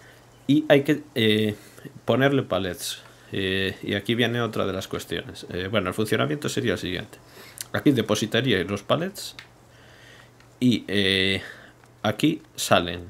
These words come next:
Esto no tiene ningún tipo de apertura, estos portalones ni nada. O sea, la fábrica estaría ahí dentro y aquí os aparece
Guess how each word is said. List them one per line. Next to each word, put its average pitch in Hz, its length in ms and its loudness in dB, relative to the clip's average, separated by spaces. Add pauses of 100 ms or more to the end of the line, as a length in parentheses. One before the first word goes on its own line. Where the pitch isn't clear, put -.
(160)
Esto 107 220 -2
no 92 140 -2
tiene 98 260 -2
ningún 90 240 -6
tipo 92 200 -6
de 87 80 -2
apertura, 98 400 -2
estos - 220 -6
portalones 147 720 -2
ni 92 140 -4
nada. 87 320 -4
O - 20 -10
sea, 87 160 -4
la 90 120 -2
fábrica 90 600 -2
estaría 92 340 0
ahí 104 100 2
dentro 151 340 0
y 104 40 4
aquí 101 200 -2
os 104 140 -4
aparece 113 480 -4